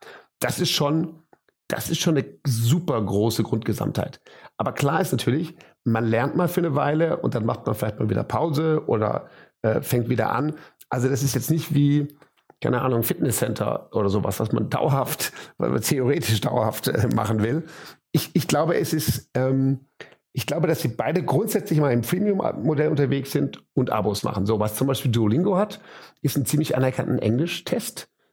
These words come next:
Damit machen die ganz ordentlich Umsatz inzwischen. Also wenn wir mal grad auf, auf deren, auf deren Zahlen übergehen, die wachsen halt stärker, ne? Die sind also zum Beispiel im, äh, die sind von, äh, zweitausendneunzehn siebzig Millionen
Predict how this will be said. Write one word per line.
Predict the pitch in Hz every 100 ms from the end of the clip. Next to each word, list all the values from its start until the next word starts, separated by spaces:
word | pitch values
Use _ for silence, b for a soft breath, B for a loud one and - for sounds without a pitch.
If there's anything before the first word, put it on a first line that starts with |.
| -
Damit | 120 -
machen | 127 120
die | 113 -
ganz | 135 -
ordentlich | - 123 110 107
Umsatz | 117 123 147 156
inzwischen. | - 180 190 226 - B B B
Also | 120 127
wenn | 139
wir |
mal | 131
grad | 139 -
auf, | 131 120 - - -
auf | -
deren, | 139 165 160 131 123
auf | -
deren | 139 160 147
Zahlen | 113 110
übergehen, | 107 104 101 113 165 B B B B B B _ 196
die | 139 143
wachsen | 147 - 160
halt | 143 -
stärker, | - - -
ne? | 113 185 -
Die | 139 113
sind | 139
also | 123 120 123
zum | 123 -
Beispiel | 113 - 123 120
im, | 113 113 120 B B B B B _
äh, | 117 113 113 107 95 -
die | - 117
sind | 127 120
von, | 117 58 -
äh, | - - - - -
zweitausendneunzehn | 120 113 113 110 151 175 175 190
siebzig | 139 147 - 160
Millionen | 156 147 147 170 190 240